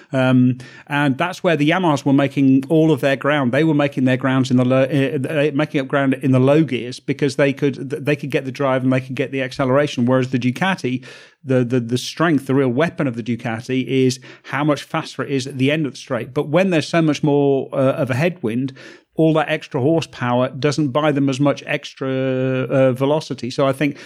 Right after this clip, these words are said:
because I think the Ducatis were closer this week than they were last week, just because there was less, uh, less of a wind. But because there was a headwind,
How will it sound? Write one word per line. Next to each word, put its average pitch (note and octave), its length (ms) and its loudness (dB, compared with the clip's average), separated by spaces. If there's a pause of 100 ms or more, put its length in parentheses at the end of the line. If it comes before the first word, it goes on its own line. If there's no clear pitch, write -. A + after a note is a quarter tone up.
(140)
because D3+ 240 0
I E3 60 2
think F#3 260 0
the D3 100 0
Ducatis D#3 600 -4
were D3+ 200 4
closer E3 600 0
this C3 380 -2
week C#3 200 0
than C3+ 140 0
they C3 120 4
were C3 180 4
last D#3+ 320 -2
week, B2 240 -6 (260)
just D#3 260 0
because D3 380 0
there C3+ 160 2
was C3+ 180 2
less, D3 340 0 (100)
uh, C3+ 140 2
less C#3 300 0
of B2+ 100 -2
a B2+ 60 2
wind. B2+ 320 2
But B2+ 140 -4
because D#3+ 580 -2
there E3 120 0
was D3 160 2
a B2+ 80 0
headwind, D3+ 680 -2